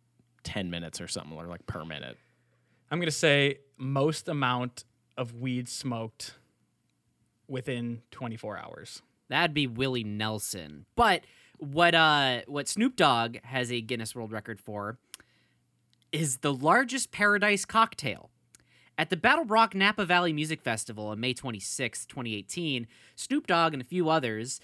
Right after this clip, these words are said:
Speaker 3: set the world <laughs> Guinness World Record for the largest Paradise cocktail, measuring a h-,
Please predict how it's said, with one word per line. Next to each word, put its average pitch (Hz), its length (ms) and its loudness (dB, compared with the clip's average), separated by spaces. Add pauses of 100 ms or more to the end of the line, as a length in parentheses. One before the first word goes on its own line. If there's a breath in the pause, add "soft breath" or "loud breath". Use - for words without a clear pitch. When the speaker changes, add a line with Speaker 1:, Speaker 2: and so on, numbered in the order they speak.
Speaker 3:
set 208 280 -2
the 165 80 -2
world 214 320 -2 (120)
<laughs> 165 160 -2
Guinness 233 300 2
World 220 180 0
Record 190 280 -2
for 156 80 -6
the 131 80 -2
largest 170 480 0
Paradise 175 400 0
cocktail, 127 480 -2
measuring 127 360 -6
a 101 40 -12
h-, - 260 -18